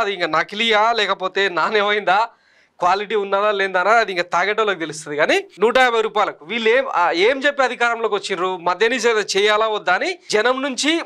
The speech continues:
ముఖ్యంగా మందుబాబుల నుంచి రెస్పాన్స్ తీసుకొని ఇరవై మూడు శాతం ఆంధ్రప్రదేశ్లో మందుబాబులు ఈ కూటమి సర్కారుకు ఓటేసిండ్రు. మరి వాళ్ళ మనోభావాలు దెబ్బతీసేలాగా మీరు ఇచ్చిన హామీ ఏంది? మద్యం ధరలు తగ్గించి నాణ్యమైన మద్య-, మ-, మద్యాన్ని సప్లై చేస్తామనే కదా చెప్పింది.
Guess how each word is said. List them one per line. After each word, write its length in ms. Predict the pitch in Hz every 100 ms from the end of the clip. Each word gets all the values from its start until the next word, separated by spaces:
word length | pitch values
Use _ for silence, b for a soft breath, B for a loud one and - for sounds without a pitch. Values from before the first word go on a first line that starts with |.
| 214
ముఖ్యంగా 360 | 220 247 254
మందుబాబుల 560 | 214 190 208 220 233 220 208
నుంచి 200 | 170 180 - b -
రెస్పాన్స్ 560 | 165 202 - 269 226 220
తీసుకొని 300 | 220 220 208 196
ఇరవై 180 | 220 262
మూడు 240 | 247 247
శాతం 420 | 214 214 226 - - _
ఆంధ్రప్రదేశ్లో 680 | 151 220 240 240 214 208 247
మందుబాబులు 640 | 262 214 220 226 208 202 285
ఈ 140 | 240 -
కూటమి 280 | 233 226 214
సర్కారుకు 440 | 208 - 185 233
ఓటేసిండ్రు. 520 | 269 226 202 - 123 -
మరి 140 | 208 202
వాళ్ళ 140 | 196
మనోభావాలు 580 | 190 185 220 240 254 247
దెబ్బతీసేలాగా 840 | 208 196 208 208 196 156 143 160 - _ 180
మీరు 120 | 190
ఇచ్చిన 220 | - 254
హామీ 340 | 226 226 240
ఏంది? 220 | 240 214 202
మద్యం 420 | 180 180 240 240
ధరలు 340 | 240 214 214
తగ్గించి 720 | - 160 156 202 - 349 - -
నాణ్యమైన 580 | 143 196 262 277 277 269
మద్య-, 300 | 247 208 208 - 190
మ-, 180 | 170 151
మద్యాన్ని 640 | 170 175 208 214 381 -
సప్లై 360 | - 214 226 262
చేస్తామనే 460 | 247 226 208 208 214
కదా 180 | 196
చెప్పింది. 340 | 175 175 160